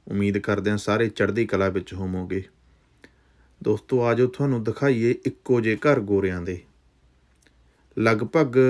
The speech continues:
ਸ਼ਹਿਰਾਂ ਦੇ ਵਿੱਚ ਜਿਹੜੀਆਂ ਕਲੋਨੀਆਂ ਬਣਾਈਆਂ ਵੀਆਂ ਨੇ, ਉੱਥੇ ਲਗਭਗ ਇੱਕੋ ਜਿਹੇ ਘਰ ਹੁੰਦੇ ਆ।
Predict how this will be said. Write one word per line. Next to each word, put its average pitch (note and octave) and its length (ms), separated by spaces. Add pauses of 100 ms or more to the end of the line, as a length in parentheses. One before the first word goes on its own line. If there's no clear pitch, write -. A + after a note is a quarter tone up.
ਸ਼ਹਿਰਾਂ B2+ 500
ਦੇ C#3+ 140
ਵਿੱਚ A#2 600 (600)
ਜਿਹੜੀਆਂ A2+ 360 (120)
ਕਲੋਨੀਆਂ A2+ 540
ਬਣਾਈਆਂ A2 380
ਵੀਆਂ G#2+ 300
ਨੇ, G#2+ 200 (1800)
ਉੱਥੇ C3 280
ਲਗਭਗ C3+ 420
ਇੱਕੋ A#2+ 280
ਜਿਹੇ A2+ 140
ਘਰ C#3 200
ਹੁੰਦੇ F2+ 360
ਆ। F#2 100